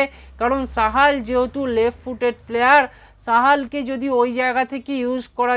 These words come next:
যায়, সেক্ষেত্রে ইনসাইডে ঢুকে সাহালের গোলমুখী শট নিতে খুব একটা অসুবিধা হবে না। এবং লেফট ফুট যেহেতু,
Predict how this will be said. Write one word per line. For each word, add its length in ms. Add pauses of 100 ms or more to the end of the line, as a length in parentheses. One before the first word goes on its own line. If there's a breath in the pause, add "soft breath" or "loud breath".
(120)
যায়, 200 (380 loud breath)
সেক্ষেত্রে 500 (260)
ইনসাইডে 880 (160)
ঢুকে 380 (460 loud breath)
সাহালের 460 (140)
গোলমুখী 520 (100)
শট 240 (120)
নিতে 200 (120)
খুব 100 (120)
একটা 200 (120)
অসুবিধা 420
হবে 220
না। 80 (400 soft breath)
এবং 240 (680 soft breath)
লেফট 320
ফুট 220 (160)
যেহেতু, 400